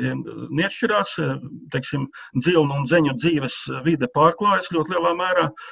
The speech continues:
Nu, dzilnas atšķirās vairāk ar to, ka, ka, ka viņas lielākoties barojas ar skudrām dažādās attīstības stadijās, un līdz ar to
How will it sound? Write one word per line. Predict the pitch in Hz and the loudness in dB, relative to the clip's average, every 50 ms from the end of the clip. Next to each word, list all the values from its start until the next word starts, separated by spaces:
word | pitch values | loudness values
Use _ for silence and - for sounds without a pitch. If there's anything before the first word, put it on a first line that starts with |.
| - - - - | -20 -10 -6 -6
Nu, | 131 | -4
dzilnas | 123 165 185 180 170 156 - - - | -2 0 0 0 0 0 0 0 2
atšķirās | 165 180 - - 165 147 143 131 - | 2 2 2 0 0 2 2 2 2
vairāk | 151 160 165 165 147 139 - 135 | 4 4 4 6 4 4 2 0
ar | 123 - | -4 -2
to, | 160 170 170 | -2 -2 0
ka, | - 160 143 - _ - - _ _ - 135 131 127 | 0 0 0 0 _ -12 -20 _ _ -8 -8 -6 -4
ka, | - 143 135 131 127 123 | -2 0 2 2 2 2
ka | - 147 139 139 | 0 -2 -2 -2
viņas | 135 127 - | -2 -2 0
lielākoties | 156 156 147 131 123 131 131 123 - 156 143 123 120 | 0 4 4 4 4 2 0 -4 0 0 0 2 2
barojas | 143 156 151 139 135 123 123 - 127 | 2 2 4 4 2 2 0 0 -2
ar | 120 | -4
skudrām | - - - 170 156 131 127 117 113 117 | -4 -4 -4 -2 0 4 4 6 6 6
dažādās | 117 147 135 139 127 123 117 117 113 143 | 4 4 4 4 4 6 6 4 4 2
attīstības | 151 143 - 127 113 - - 123 113 - - | 0 -2 -2 -4 -4 -2 -2 -2 -2 -2 -2
stadijās, | - 175 165 151 143 120 - - - - | 0 0 0 2 4 4 4 4 2 0
un | 131 139 139 | -4 -4 -4
līdz | 135 135 127 | -4 -4 -4
ar | |
to | - 147 151 | 0 0 0